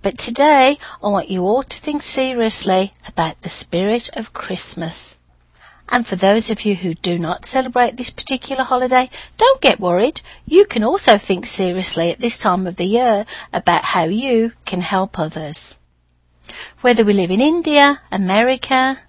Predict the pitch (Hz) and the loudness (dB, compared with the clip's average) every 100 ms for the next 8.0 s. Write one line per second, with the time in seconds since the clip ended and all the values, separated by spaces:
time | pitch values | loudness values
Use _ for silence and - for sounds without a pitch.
0 | - - - - 180 196 185 196 226 262 | -18 -16 -16 -4 -2 0 0 0 0 -2
1 | 240 - 247 240 233 226 - 214 190 180 | -4 -2 0 0 0 -2 -2 -2 -2 -2
2 | 175 - _ 247 233 170 165 - - 180 | -4 -6 _ 0 2 0 -2 -6 -8 -4
3 | 180 208 220 262 294 311 285 269 - - | 0 0 0 -2 0 4 4 2 -6 -20
4 | - _ 175 180 190 214 - 240 240 240 | -20 _ -2 0 -2 -6 -2 0 0 -2
5 | - 214 226 - - 196 185 185 170 185 | -2 -2 -4 -10 -6 -2 -2 0 -2 -2
6 | - - - 190 220 233 - 220 214 202 | -10 -18 -4 0 2 0 0 2 2 0
7 | 208 190 202 190 196 185 175 220 - | 0 2 0 -4 -4 2 2 2 -4